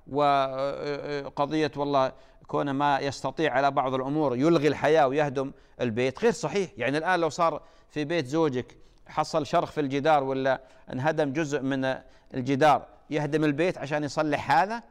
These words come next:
ولا يرمم ويبقي الباقي على ما هو عليه؟ فذكري بالله، خوفي بالله، واصبري يا أختي الفاضلة. وصبرك هذا بإذن الله ستنالين فيه منه، فيه الأجر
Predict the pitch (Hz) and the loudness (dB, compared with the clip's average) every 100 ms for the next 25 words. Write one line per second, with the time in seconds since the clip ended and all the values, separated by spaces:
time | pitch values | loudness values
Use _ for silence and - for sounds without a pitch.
0 | - 151 180 196 214 196 175 170 - - | -8 -2 2 4 4 4 0 -2 -6 -18
1 | - _ - 156 196 - 175 180 185 - | -20 _ -4 -2 -2 -2 0 4 2 2
2 | 170 143 165 170 156 165 139 143 143 - | -2 0 0 0 0 2 2 2 0 -4
3 | - - - 165 175 - 196 - 214 180 | -20 -20 -4 0 0 -2 -8 -4 0 0
4 | 156 147 135 - 165 151 165 156 147 147 | 0 0 0 0 0 0 0 0 2 2
5 | - - - - 220 156 156 143 131 - | 0 -6 -8 -2 -2 0 0 2 0 -2
6 | 113 110 98 90 69 131 202 202 185 143 | -4 -2 -2 -6 -12 -4 -2 0 -2 -2
7 | 165 165 143 151 - - - - 170 180 | 0 0 0 -2 -4 -12 -20 -10 -4 -2
8 | 165 156 160 143 147 151 156 151 160 135 | -2 0 0 0 -4 -4 0 0 0 -4
9 | 151 147 143 139 147 139 143 123 151 135 | -4 -4 -4 -4 -4 -2 -4 -2 -2 0
10 | 147 135 139 | 0 0 -4